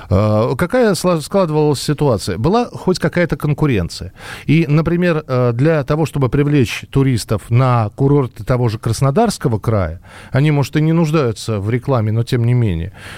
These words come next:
для того, чтобы люди забыли про Турцию, а стали ездить туда, существовал, э, существовал все-таки там снижение цен, а вот там вот бонусы для туристов. Сейчас получается такая безальтернативная ситуация.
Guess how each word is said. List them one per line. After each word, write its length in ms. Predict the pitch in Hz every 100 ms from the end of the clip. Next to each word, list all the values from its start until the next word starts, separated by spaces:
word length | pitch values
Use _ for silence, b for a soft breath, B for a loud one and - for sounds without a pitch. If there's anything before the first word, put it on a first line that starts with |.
| B
для 160 | 110
того, 160 | 123 156
чтобы 220 | - 143
люди 320 | 156 139 143 B B
забыли 440 | - 110 160 180 156
про 200 | 151 143
Турцию, 500 | 175 170 135 - 113
а 40 |
стали 280 | - 139 127
ездить 440 | 123 135 117 131
туда, 360 | - 143 233 240 B B B
существовал, 1080 | - - 185 180 - 165 175 220 233 208 160
э, 400 | 143 143 151 139
существовал 640 | - 160 - 170 165 196
все-таки 340 | 143 180 - 135
там 220 | 139 123
снижение 800 | - 156 170 127 143 135 127 117
цен, 420 | - 127 113 98 147 123
а 100 | 120
вот 160 | 139 139
там 180 | 190
вот 160 | 156 127
бонусы 500 | 113 143 131 123 127
для 180 | 110 113
туристов. 500 | 117 107 95 - 98 B B
Сейчас 460 | - 160 143 254 -
получается 520 | 175 151 - 233 -
такая 240 | - 180
безальтернативная 1120 | 123 110 175 160 156 156 123 127 - 131 131 120
ситуация. 600 | - - 110 - -